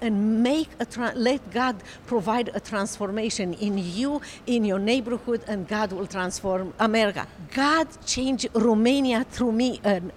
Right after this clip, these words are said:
five feet tall, eighty-two pounds, twenty-five years old girl, um, working with God for years. He transformed Romania from a cop-, co-, communist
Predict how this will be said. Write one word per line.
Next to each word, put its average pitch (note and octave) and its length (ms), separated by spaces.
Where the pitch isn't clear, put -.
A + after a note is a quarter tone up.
five D#4 400
feet C#4 320
tall, A3 280
eighty-two C4+ 580
pounds, F#3+ 520
twenty-five D4 680
years A#3 380
old G#3 320
girl, F#3+ 440
um, G#3 240
working B3 640
with A3 220
God A3+ 320
for G#3 180
years. A3+ 360
He A#3+ 200
transformed A#3+ 640
Romania G#3 460
from A3 400
a G3 100
cop-, - 400
co-, A3 460
communist C4+ 560